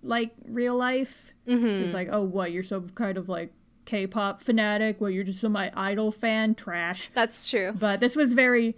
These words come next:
Speaker 1: it was very just kinda, like, nice. It's like, yeah, they're people, they enjoy their things, and it's, I mean, some of times they get a little bit crazy in the case of the main character, but
Speaker 2: Oh, yes, for sure. There's definitely a sliding level of played for humor in the anime,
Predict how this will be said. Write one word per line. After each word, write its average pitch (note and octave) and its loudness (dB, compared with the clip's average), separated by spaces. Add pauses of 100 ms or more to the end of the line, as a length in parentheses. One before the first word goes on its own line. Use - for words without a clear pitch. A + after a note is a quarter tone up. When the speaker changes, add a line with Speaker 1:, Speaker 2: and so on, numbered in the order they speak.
(260)
Speaker 1:
it B3+ 4
was C4+ 6
very D#4+ 6
just D4+ 0
kinda, D#4 2
like, D4 2
nice. B3 2
It's A3 -2
like, B3+ -4
yeah, E4+ 2
they're F4 -2
people, D4 0
they D4+ 0
enjoy A#3+ 0
their A3 0
things, G#3+ 0
and G#3+ 0
it's, - -4
I A3+ 0
mean, A3 2
some A#3 0
of A3+ 0
times A3+ 0
they G#3+ 2
get G#3+ -2
a G#3+ -2
little G#3+ 0
bit F#3+ -4
crazy G3 -4
in F#3+ -2
the F#3+ -4
case F#3+ -6
of F#3+ -6
the F#3+ -6
main A3+ 2
character, F#3 -2
but F3 -4 (380)
Speaker 2:
Oh, A#3+ 2
yes, - -6
for B3+ 4
sure. E3+ -2
There's B3+ 4
definitely D#4+ 2
a A#3 0
sliding A#3+ -2
level G#3+ 0
of F3+ -4
played G3+ -2
for F#3 -4
humor G3 -4 (100)
in A#3 -2
the A#3 0
anime, B3+ -2